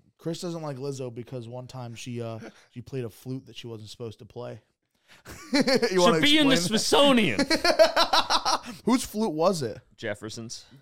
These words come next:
Speaker 1: Uh, Thomas Jefferson had a diamond flute or just a glass
Speaker 2: No,
Speaker 1: flute?
Speaker 2: it was, it was a normal flute. It was just a really well crafted, 'cause that was back when, like, they handmade all the instruments.
Speaker 1: Yeah, yeah.
Speaker 2: So it was, like, a pristine,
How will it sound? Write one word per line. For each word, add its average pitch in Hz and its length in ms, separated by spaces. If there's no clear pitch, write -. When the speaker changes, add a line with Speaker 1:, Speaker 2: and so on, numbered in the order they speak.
Speaker 1:
Uh, 170 60
Thomas 180 460
Jefferson 170 420
had 160 160
a 147 160
diamond 160 520
flute 240 280
or 160 200
just 135 180
a 147 40
glass 139 420
Speaker 2:
No, 135 260
Speaker 1:
flute? 107 120
Speaker 2:
it 117 100
was, 127 300
it - 60
was 123 160
a 139 40
normal 160 480
flute. 147 380
It 123 60
was 120 120
just 131 140
a 123 60
really 127 240
well 113 340
crafted, 113 400
'cause 113 60
that 123 120
was 123 120
back 120 280
when, 113 100
like, 107 180
they 107 140
handmade 107 400
all 104 140
the 95 120
instruments. 135 520
Speaker 1:
Yeah, 175 280
yeah. 139 260
Speaker 2:
So - 140
it 117 40
was, 107 120
like, 120 120
a - 40
pristine, 131 720